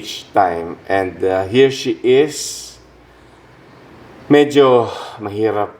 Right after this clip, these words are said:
ah, ang lalim nun, ah. Ah, gawin para sa akin because she is a good friend. I consider her to be a very, very good friend.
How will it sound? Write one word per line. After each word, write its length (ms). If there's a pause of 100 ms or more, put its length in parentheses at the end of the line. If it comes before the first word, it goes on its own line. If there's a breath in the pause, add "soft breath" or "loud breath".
(720)
ah, 560
ang 80
lalim 320
nun, 160
ah. 80 (720 loud breath)
Ah, 320
gawin 320
para 320
sa 160
akin 320
because 480 (1800)
she 560
is 80
a 80
good 160
friend. 480
I 80
consider 560
her 80
to 80
be 160
a 80
very, 320
very 320
good 320
friend. 560